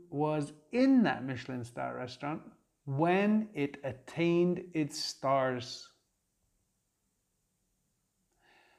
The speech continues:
Then you would have a phenomenal level of experience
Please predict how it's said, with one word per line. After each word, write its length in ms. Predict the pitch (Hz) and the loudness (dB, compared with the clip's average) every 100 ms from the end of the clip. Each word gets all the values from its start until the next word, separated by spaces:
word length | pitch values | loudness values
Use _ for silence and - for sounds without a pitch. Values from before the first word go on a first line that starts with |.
| _ _ _ - | _ _ _ -4
Then 560 | 120 165 175 180 185 - | 2 4 6 4 0 -2
you 260 | 147 147 | 2 2
would 260 | 139 139 131 | 2 2 0
have 680 | 120 - 190 147 127 131 139 - _ _ _ | -4 0 2 2 0 -2 -6 -14 _ _ _
a 200 | 143 139 | -4 -4
phenomenal 1040 | 127 - 151 151 156 185 226 220 208 214 214 | -4 -4 -2 0 2 4 4 4 4 2 4
level 340 | 156 139 139 | 4 4 4
of 140 | 135 123 | 0 -2
experience 1200 | 123 - - - 226 220 147 117 147 165 - | -4 -8 -10 -4 0 2 2 0 -2 -6 -12